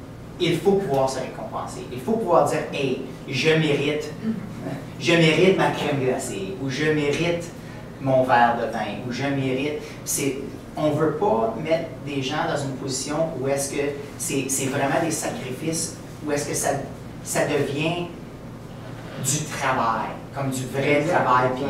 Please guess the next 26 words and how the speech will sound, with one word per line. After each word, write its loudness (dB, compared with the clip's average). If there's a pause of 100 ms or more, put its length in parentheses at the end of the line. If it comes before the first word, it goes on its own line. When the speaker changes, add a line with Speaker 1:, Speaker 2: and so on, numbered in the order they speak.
(160)
Speaker 1:
où -2
est-ce 2
que -2
c'est, -2
c'est 0
plus 0
le 0
fun. -2 (540)
Parce -6
que -4
c'est, -4 (100)
une -2
fois 6
que 2
ça 4
devient 2
plus -4
le -4
fun, 2
comme 4
tu, -6 (320)
quand 0
t'as -2
commencé 2
ta 0
conversation 2